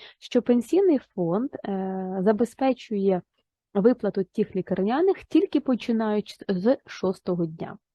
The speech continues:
Перші п'ять днів лікарняного, або ц-, ще називаються дні тимчасової непрацездатності, здійснює безпосередньо роботодавець.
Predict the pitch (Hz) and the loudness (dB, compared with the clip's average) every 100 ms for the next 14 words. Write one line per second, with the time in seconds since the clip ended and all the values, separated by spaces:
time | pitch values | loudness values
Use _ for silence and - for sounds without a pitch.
0 | _ _ - - - - - _ _ - | _ _ -20 -20 -20 -20 -20 _ _ 4
1 | 240 196 - - 175 180 202 180 156 180 | 6 6 2 -4 -4 4 6 6 2 0
2 | 180 160 - 190 208 202 180 170 156 165 | 0 -2 -6 0 0 0 -4 -4 -4 -4
3 | 240 370 - 208 208 196 - - - - | -2 -2 0 0 0 -2 -6 -16 -16 -6
4 | 226 190 185 180 180 175 175 - 180 - | -2 0 0 0 -2 -4 -6 -6 -10 -10
5 | - - 170 226 247 196 214 202 220 - | -12 -2 4 6 6 4 2 0 -4 -2
6 | 226 180 175 208 233 185 - 170 147 151 | 0 2 2 0 -2 -6 -6 -8 -4 -4
7 | 160 247 277 - 381 _ - - - 196 | -4 -6 -8 -6 -8 _ -20 -14 0 0
8 | 160 202 262 302 294 269 - 277 - 262 | 2 0 0 -2 0 0 -2 -6 -8 -6
9 | 247 226 233 - 180 180 175 175 156 151 | -6 -4 -4 -2 0 0 -2 -4 -4 -6
10 | - _ _ | -8 _ _